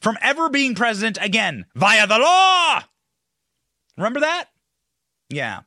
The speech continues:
Well, now Joe Biden did the exact same thing, and we knew about it before the midterm elections. But of course, Joe Biden's lawyers knew about it before the midterm elections, and our government knew about it before the midterm elections,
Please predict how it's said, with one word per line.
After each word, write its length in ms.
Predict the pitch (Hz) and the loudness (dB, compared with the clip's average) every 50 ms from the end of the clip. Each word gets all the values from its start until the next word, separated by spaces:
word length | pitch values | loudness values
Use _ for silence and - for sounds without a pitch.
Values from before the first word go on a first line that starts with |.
| _ _ _ _ _ _ _ _ _ _ | _ _ _ _ _ _ _ _ _ _
Well, 320 | 143 170 160 131 113 - _ | -4 -4 -4 -4 -6 -8 _
now 220 | - 180 190 180 160 | -4 -2 -2 -2 -2
Joe 140 | 143 185 175 | -4 -2 0
Biden 240 | 185 196 196 175 | 0 0 0 -2
did 100 | 156 170 | -4 -6
the 80 | 147 165 | -6 -6
exact 260 | 139 151 185 180 170 | -4 -4 -4 -4 -4
same 200 | - 180 160 151 | -6 -6 -6 -4
thing, 200 | - 214 196 170 | -4 -6 -4 -4
and 120 | 185 214 214 | -2 -2 0
we 80 | 233 | 0
knew 280 | 202 175 190 277 339 403 | 0 0 0 0 0 0
about 300 | 320 226 196 160 175 196 | 0 0 0 0 -2 -4
it 100 | - 185 | -4 -4
before 400 | 180 185 - - 220 220 214 208 | -6 -6 -4 -2 -2 -2 -2 -2
the 80 | 190 | -4
midterm 220 | 196 175 139 180 175 | -6 -6 -6 -6 -6
elections. 480 | 175 175 160 156 - - 107 - - - _ _ _ _ _ | -4 -6 -6 -6 -8 -12 -14 -14 -16 -20 _ _ _ _ _
But 120 | - 185 | -6 -6
of 80 | 160 - | -4 -4
course, 180 | 175 170 - | -6 -6 -6
Joe 160 | - 151 139 | -6 -6 -4
Biden's 260 | 127 135 127 120 110 127 | -4 -4 -6 -6 -8 -6
lawyers 440 | 156 214 311 349 311 233 170 123 | -4 -4 -2 -2 -2 -2 -4 -4
knew 100 | 127 151 | -6 -6
about 200 | 147 131 131 127 | -4 -4 -4 -4
it 20 | 117 | -6
before 260 | 120 117 120 135 127 | -8 -8 -8 -8 -8
the 80 | 123 123 | -8 -8
midterm 160 | 107 127 120 | -10 -8 -8
elections, 280 | 120 117 123 117 107 - - - - | -10 -10 -10 -14 -18 -20 -18 -14 -8
and 180 | - 226 233 226 | -6 -4 -2 -2
our 120 | 196 175 | -2 -4
government 560 | 151 123 104 190 214 247 254 226 175 131 - 123 | -4 -4 -2 -2 -2 0 0 -4 -4 -6 -6 -6
knew 160 | 143 151 147 | -6 -4 -4
about 240 | 127 127 117 107 104 | -2 -4 -4 -6 -6
it 80 | - | -8
before 260 | 113 101 117 127 117 | -10 -10 -8 -8 -6
the 80 | 110 110 | -6 -8
midterm 260 | 101 98 107 101 92 | -10 -10 -10 -10 -8
elections, 400 | 90 87 87 - - - - - | -8 -10 -10 -12 -16 -18 -20 -20